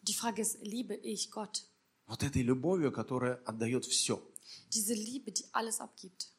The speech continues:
Speaker 2: Или же все-таки я что-то люблю на этой земле даже больше?
Speaker 1: Oder liebe ich etwas auf dieser Erde mehr?
Speaker 2: А, когда мы ходим на работу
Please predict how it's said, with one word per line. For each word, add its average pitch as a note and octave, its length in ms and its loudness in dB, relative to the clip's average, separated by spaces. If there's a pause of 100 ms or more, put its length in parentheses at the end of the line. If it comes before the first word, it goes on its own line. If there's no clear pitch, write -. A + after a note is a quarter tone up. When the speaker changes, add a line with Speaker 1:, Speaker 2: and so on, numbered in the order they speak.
(1200)
Speaker 2:
Или D3 140 4
же E3+ 140 8
все-таки D#3 460 2
я C3 400 4 (360)
что-то - 300 0
люблю C3 260 4
на B2 80 4
этой A#2 180 2
земле A#2+ 280 4
даже A2 240 2
больше? A2 420 0 (200)
Speaker 1:
Oder A3+ 160 0
liebe A3+ 220 -2
ich - 100 -4
etwas - 240 -2
auf B3+ 80 -6
dieser A3 280 -2
Erde A3+ 280 0
mehr? G3+ 280 -6 (840)
Speaker 2:
А, D#3+ 140 0
когда C#3+ 220 0
мы D3 100 4
ходим D3 300 2
на C#3+ 80 4
работу C#3+ 500 2